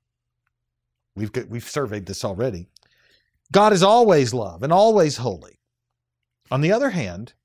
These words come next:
God changed when he actually created the world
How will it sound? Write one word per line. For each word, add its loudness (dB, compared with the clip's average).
God 2
changed -2
when -2
he -4
actually -2
created -4
the -2
world -8